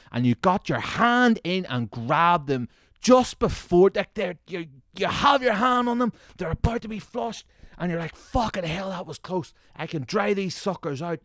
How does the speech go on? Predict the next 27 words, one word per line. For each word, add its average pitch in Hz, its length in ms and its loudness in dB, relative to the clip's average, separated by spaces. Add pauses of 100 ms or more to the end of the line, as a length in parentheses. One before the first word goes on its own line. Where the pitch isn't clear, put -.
(260)
This'll 202 300 -4
be 165 120 -4
a 139 60 -8
fucking 165 400 -8
story." 147 360 -6 (140)
And 147 160 -4
a 151 60 -2
fucking 208 460 0
crocodile 190 640 4
bites 170 340 -2
your 135 140 -2
fucking 190 400 0
hand 151 380 2
off, 131 200 4 (220)
you 120 120 -2
fucking 160 600 -4
goon. 147 360 4 (320)
What 214 220 6
are 311 40 2
you 262 100 2
doing? 156 340 -2 (320)
Bisping 226 460 0
is 135 180 -4
not 180 240 0
your 156 180 8
fucking 156 360 2
secretary. - 580 -6